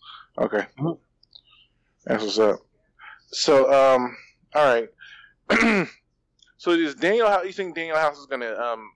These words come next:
Speaker 1: gonna sue the N B A for dry snitching on him for, um, fucking, fucking the tester in the bubble?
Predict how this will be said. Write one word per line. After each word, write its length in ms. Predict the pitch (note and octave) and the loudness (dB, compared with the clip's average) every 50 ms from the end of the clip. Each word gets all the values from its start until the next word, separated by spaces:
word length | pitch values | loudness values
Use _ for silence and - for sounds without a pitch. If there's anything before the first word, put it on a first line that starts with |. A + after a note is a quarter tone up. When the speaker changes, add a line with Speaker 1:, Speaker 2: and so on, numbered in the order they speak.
| _ _ _ _ _ _ _ _ _ _ | _ _ _ _ _ _ _ _ _ _
Speaker 1:
gonna 300 | - - B2+ A#2+ A#2 A2 | -8 -6 -4 -4 -4 -6
sue 260 | - - - - C3+ B2+ | -8 -10 -10 -8 -6 -4
the 160 | A#2+ A#2 A#2 | -4 -2 -2
N 80 | A#2+ | -4
B 140 | A#2 A#2 A#2+ | -2 -2 -2
A 80 | A#2 G#2+ | -2 -2
for 320 | - A2+ G2+ E2 A1 - - - | -4 -6 -6 -8 -10 -14 -6 -2
dry 180 | - A#2 A#2+ | 0 2 2
snitching 420 | A#2+ - - C3 A#2 - A2+ A#2+ A#2+ | 2 0 -4 -8 -10 -10 -10 -8 -6
on 140 | A#2 B2 B2 | -4 -4 -6
him 100 | A#2+ A2+ | -6 -6
for, 220 | - A2 A2 - - - | -6 -6 -6 -6 -6 -4
um, 300 | G#2+ G2+ G2+ G2+ G2+ G2 - _ _ _ _ _ | -4 -4 -4 -6 -10 -12 -16 _ _ _ _ _
fucking, 340 | - B2+ A2 A2+ G#2+ D#2 - - | -4 -2 -2 -2 -4 -6 -4 -4
fucking 240 | - A#2 A2 A2+ G#2+ | -4 -4 -4 -6 -10
the 80 | G#2 | -12
tester 560 | - - A#2+ A2+ - - - A2+ F#2+ - - _ _ _ - G#2 G2 | -4 -2 -2 -2 -2 -2 -4 -4 -4 -4 -6 _ _ _ -12 -10 -10
in 100 | A2+ A2+ | -6 -6
the 60 | A2 | -4
bubble? 320 | G2+ A2 A#2+ A#2+ B2 B2+ | 0 0 0 0 -2 -6